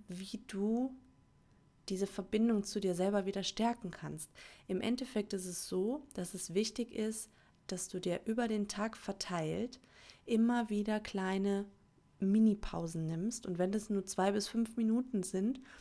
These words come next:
wo du vielleicht, wenn es geht, einfach mal kurz die Augen schließt und einfach nur kurz atmest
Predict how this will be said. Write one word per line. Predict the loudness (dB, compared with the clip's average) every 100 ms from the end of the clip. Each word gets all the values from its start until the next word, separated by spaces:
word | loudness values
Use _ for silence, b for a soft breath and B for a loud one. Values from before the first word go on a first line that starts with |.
| B B B B B
wo | 0
du | 0
vielleicht, | 0 0 2 2 0 -4
wenn | -2 -2
es | -2
geht, | -4 -2
einfach | -2 -2 -4 -4
mal | -4
kurz | -2 -4 -4
die | -6 -2
Augen | -2 -2 -4
schließt | -4 -2 -2 -4 -8 -18 B B B B
und | B -2 -2 0
einfach | 2 2 0 0
nur | 0 0
kurz | -2 -4 -4
atmest | -4 -6 -6 -8 -8 -12